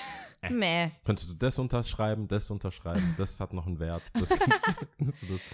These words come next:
Speaker 2: Wobei, es reicht ja manchmal auch, wenn man so anschuckt. Also wenn das ein rege-, angeregendes Gespräch ist, dann
Speaker 1: Ja.
Speaker 2: fallen dir bestimmt auch Fragen
Speaker 1: Ja,
Speaker 2: ein.
Speaker 1: natürlich.
Speaker 2: Ja.
Speaker 1: Oh, who's Becky? Who's Becky?
Speaker 2: Who's Becky, ja.
Speaker 1: Ja,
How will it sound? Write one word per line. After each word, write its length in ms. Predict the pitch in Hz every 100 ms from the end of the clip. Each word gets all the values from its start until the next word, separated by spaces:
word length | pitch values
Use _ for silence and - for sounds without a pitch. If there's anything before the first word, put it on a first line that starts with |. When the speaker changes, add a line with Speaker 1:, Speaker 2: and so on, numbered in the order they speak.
| -
Speaker 2:
Wobei, 460 | - 262 254 254 254
es 160 | 214 -
reicht 200 | 208 214
ja 60 |
manchmal 260 | 196 190 180
auch, 140 | 170
wenn 100 | 180
man 200 | 180 175
so 200 | 160 165
anschuckt. 480 | - 175 175 - 160
Also 160 | 165 160
wenn 160 | 175
das 180 | 165 -
ein 60 | 175
rege-, 300 | 180 180 -
angeregendes 600 | 185 180 170 170 156 -
Gespräch 360 | - - 180 -
ist, 180 | 165
dann 220 | 151 147 - - _
Speaker 1:
Ja. 60 | -
Speaker 2:
fallen 160 | 190 175
dir 60 |
bestimmt 240 | 151 170 139
auch 100 | 139
Fragen 320 | - 110 85
Speaker 1:
Ja, 60 |
Speaker 2:
ein. 120 | 71 123
Speaker 1:
natürlich. 340 | 73 67 71 - -
Speaker 2:
Ja. 180 | 65 - _ _ _ _ _ _ _ -
Speaker 1:
Oh, 20 | 98 110 120 123 113
who's 240 | 127 127
Becky? 520 | - 110 113 - 127 120 _ _ _ _
Who's 200 | 123 123
Becky? 240 | - 110 -
Speaker 2:
Who's 260 | 180 190 -
Becky, 420 | 170 180 - 151
ja. 180 | 151 165
Speaker 1:
Ja, 140 | -